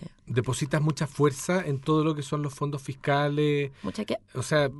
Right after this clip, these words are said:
Speaker 1: ¿le pones mucho, mucha énfasis a que el, los proyectos se adjudiquen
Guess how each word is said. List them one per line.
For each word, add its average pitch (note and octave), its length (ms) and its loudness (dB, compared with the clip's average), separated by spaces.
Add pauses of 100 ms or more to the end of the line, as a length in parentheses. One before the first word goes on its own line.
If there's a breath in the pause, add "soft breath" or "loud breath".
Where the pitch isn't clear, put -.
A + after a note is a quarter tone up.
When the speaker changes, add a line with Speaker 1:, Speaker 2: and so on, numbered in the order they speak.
(140)
Speaker 1:
¿le B2 160 0
pones D#3+ 260 2
mucho, E3+ 520 4
mucha D#3+ 760 2
énfasis F#3 720 0
a D3+ 240 4
que C#3 140 0
el, C3 300 0
los B2+ 100 0
proyectos C#3 460 2
se D3 160 4
adjudiquen C#3+ 1000 2